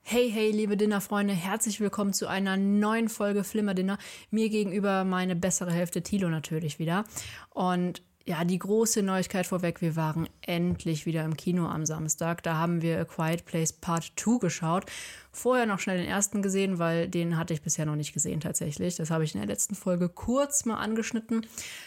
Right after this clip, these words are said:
Naja, nebenbei haben wir aber auch noch ein bisschen was an News und Trailer wieder dabei. Da war nämlich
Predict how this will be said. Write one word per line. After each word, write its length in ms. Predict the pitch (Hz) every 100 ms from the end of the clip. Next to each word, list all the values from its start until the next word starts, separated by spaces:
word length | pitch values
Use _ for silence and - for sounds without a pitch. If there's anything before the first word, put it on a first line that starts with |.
| -
Naja, 260 | - - - -
nebenbei 520 | 185 180 175 180 196
haben 320 | 185 208 196
wir 100 | 185
aber 140 | 175 175
auch 40 |
noch 160 | 175 170
ein 120 | 165
bisschen 300 | 165 175 160
was 180 | 156 -
an 160 | 165
News 180 | 175 165
und 160 | 160 -
Trailer 300 | 190 240 262
wieder 120 | 254
dabei. 460 | 254 254 262 294 -
Da 140 | 165
war 120 | 160
nämlich 280 | 165 165 156